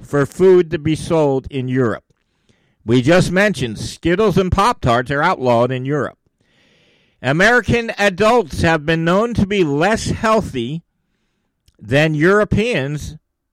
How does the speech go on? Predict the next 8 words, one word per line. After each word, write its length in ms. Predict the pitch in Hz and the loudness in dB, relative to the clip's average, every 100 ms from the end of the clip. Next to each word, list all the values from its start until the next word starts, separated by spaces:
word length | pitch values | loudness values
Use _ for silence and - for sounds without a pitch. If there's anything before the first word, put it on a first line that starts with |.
| _ | _
at 220 | 143 156 | 0 0
any 280 | 170 180 208 | 0 -2 -2
class 480 | - 190 196 185 - | -2 0 2 0 0
level. 300 | 117 98 95 | -2 -2 -4
So 160 | - 131 | -4 -2
that 180 | 175 | -2
means 380 | 196 196 185 165 | 0 -2 -2 -4
basically 880 | - 175 220 - 123 123 120 120 160 | -4 -2 -2 -4 -8 -4 -4 -4 -8